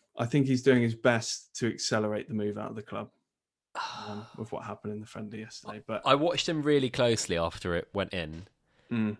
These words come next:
Speaker 2: and he just looked like, y-, you know, when you just don't wanna be somewhere.
Speaker 1: Yeah.
Speaker 2: Like, you re-, like, it's like the end of a club night and you're kind of in the corner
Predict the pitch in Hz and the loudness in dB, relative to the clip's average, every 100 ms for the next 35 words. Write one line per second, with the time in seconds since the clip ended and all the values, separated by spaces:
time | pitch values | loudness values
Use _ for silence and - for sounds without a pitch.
0 | _ - 107 110 104 127 113 - 110 98 | _ 0 4 4 4 4 4 2 4 4
1 | - - 95 87 82 - - - _ _ | 0 -6 -2 0 -2 -8 -16 -20 _ _
2 | _ _ _ _ _ _ _ _ 110 107 | _ _ _ _ _ _ _ _ -12 -10
3 | 113 120 117 110 107 104 104 - 104 90 | -2 4 8 8 6 0 0 4 4 4
4 | 92 85 80 - 76 78 80 92 _ _ | -2 -2 -2 -2 -6 -8 -8 -12 _ _
5 | 113 107 101 110 98 113 - - 107 104 | -8 -4 -2 -2 2 2 0 0 4 4
6 | - - - 107 123 110 104 - 117 110 | 4 -6 -4 0 4 4 4 2 4 4
7 | 107 101 - 98 - 92 87 87 - 87 | 4 0 2 0 2 0 0 -2 -4 -4
8 | 85 - 90 87 87 - 98 87 82 82 | -4 -2 -2 -2 -4 -4 -2 -2 -2 -4
9 | 82 | -6